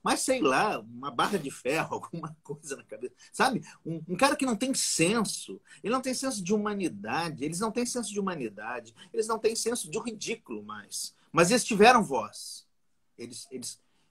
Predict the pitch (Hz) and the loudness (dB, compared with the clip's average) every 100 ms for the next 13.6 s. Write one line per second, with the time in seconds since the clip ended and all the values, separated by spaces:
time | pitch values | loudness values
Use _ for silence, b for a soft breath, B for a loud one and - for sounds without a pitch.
0 | - 113 - 139 143 - 151 175 202 156 | -12 -10 -6 -6 -6 -4 2 4 4 0
1 | 104 101 - - - _ - 120 185 196 | -4 -8 -8 -14 -14 _ -10 -2 2 2
2 | - 175 156 247 269 220 220 - 175 - | 2 -6 -6 -2 0 0 -2 -2 -2 -2
3 | 131 151 175 _ _ _ _ 139 175 208 | -4 -2 -4 _ _ _ _ 4 6 6
4 | 214 214 202 - 208 185 156 196 214 196 | 4 -2 -2 -6 -8 -8 -6 -4 -4 -6
5 | 190 143 110 - - 233 147 107 - - | -10 -10 -12 -14 -8 -4 -4 -6 -8 -18
6 | - _ _ _ _ - _ - 135 131 | -18 _ _ _ _ -20 _ -12 -6 -6
7 | - 175 160 208 226 175 175 165 - 143 | -4 -6 -4 -6 -4 -6 -8 -8 -4 -4
8 | 151 151 - - 120 113 98 156 185 160 | -4 -8 -16 -14 -10 -8 -4 0 2 0
9 | - - 185 - 117 113 123 131 160 - | -4 -4 -4 -4 -4 2 4 4 2 0
10 | 143 160 151 120 123 98 107 107 107 101 | 0 0 0 -2 -4 -6 -14 -14 -14 -14
11 | 104 101 - 110 113 123 - 123 - 120 | -18 -14 -8 -4 -2 -2 -4 -10 -6 -6
12 | 113 110 107 101 98 101 - 104 - 101 | -4 -4 -6 -12 -18 -20 -16 -14 -14 -16
13 | - _ - 123 123 160 | -20 _ -2 0 0 -2